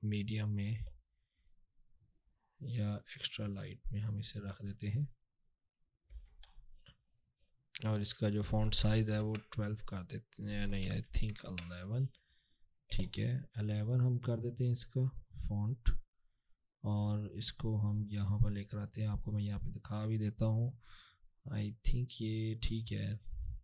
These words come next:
यहाँ पे नाइन ही ठीक था इसकी वैल्यू, और इसका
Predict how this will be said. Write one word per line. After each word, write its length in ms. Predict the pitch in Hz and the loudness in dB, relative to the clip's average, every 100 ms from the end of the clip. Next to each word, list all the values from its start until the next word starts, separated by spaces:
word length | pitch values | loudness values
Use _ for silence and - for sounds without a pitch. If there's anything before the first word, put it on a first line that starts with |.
| _ _ _ _ - _ | _ _ _ _ -20 _
यहाँ 240 | 143 120 120 | -2 -2 0
पे 120 | 107 | -2
नाइन 440 | 107 110 110 110 110 | 0 0 0 -2 -4
ही 180 | 110 104 | -6 -2
ठीक 200 | - 107 - | -4 -2 8
था 80 | 101 | 8
इसकी 320 | 104 - 160 | 8 0 -2
वैल्यू, 460 | 80 78 107 120 139 - _ _ - _ _ _ _ _ _ - | -2 -2 -2 0 0 -2 _ _ -20 _ _ _ _ _ _ -8
और 400 | 98 104 104 113 - - | -4 0 -2 -4 -12 -6
इसका 680 | 101 - 104 101 101 104 | -4 -2 0 0 0 -2